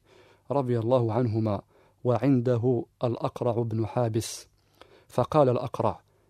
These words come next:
'إن لي عشرة من الولد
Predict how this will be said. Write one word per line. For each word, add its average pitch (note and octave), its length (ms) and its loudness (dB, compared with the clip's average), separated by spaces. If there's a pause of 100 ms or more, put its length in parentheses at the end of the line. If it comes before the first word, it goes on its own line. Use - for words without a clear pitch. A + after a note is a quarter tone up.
(120)
'إن D3 220 4
لي A#2+ 240 0
عشرة A#2 500 -4
من A#2+ 420 0
الولد A#2+ 640 -2